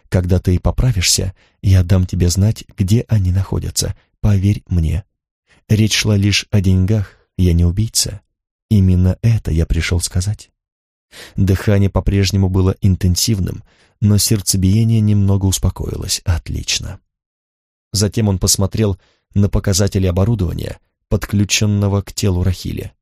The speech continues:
Отдельные звуковые сигналы слились в одно непрерывное гудение.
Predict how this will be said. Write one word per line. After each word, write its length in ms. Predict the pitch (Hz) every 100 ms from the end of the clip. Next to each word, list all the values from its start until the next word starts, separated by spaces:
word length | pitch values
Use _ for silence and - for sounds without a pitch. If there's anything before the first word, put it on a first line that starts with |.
| _ _
Отдельные 640 | - 98 92 120 113 104 101
звуковые 500 | 92 101 104 98 98
сигналы 520 | - 98 104 104 101
слились 640 | - - 98 101 104 - -
в 120 | 98
одно 360 | 101 98 110 107 117
непрерывное 680 | 110 107 101 107 95 95 95
гудение. 560 | 98 98 92 85 -